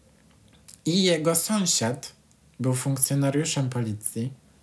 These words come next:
i żeby pomóc, na wszelki wypadek skierował swoje kamery na ich dom. Ostatni list pojawił się w kwietniu dwa tysiące dziewiątego roku, a mówił on:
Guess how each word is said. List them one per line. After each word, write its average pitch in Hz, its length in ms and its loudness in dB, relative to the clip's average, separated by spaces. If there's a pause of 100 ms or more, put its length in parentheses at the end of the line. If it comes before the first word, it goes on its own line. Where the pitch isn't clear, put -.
(100)
i 147 80 4
żeby 160 240 2
pomóc, 156 380 2
na 156 100 0
wszelki 160 280 0
wypadek 143 380 2
skierował 165 460 2
swoje 165 400 2
kamery 127 560 0 (880)
na 185 140 4
ich 165 180 0
dom. 107 300 0 (520)
Ostatni 170 500 2
list 135 480 -2 (600)
pojawił 139 380 4
się 143 180 0
w - 120 -4
kwietniu 143 460 0
dwa 127 240 0
tysiące 131 540 -2
dziewiątego 120 560 -2
roku, 120 380 -4 (800)
a 131 100 0
mówił 143 380 2
on: 143 320 2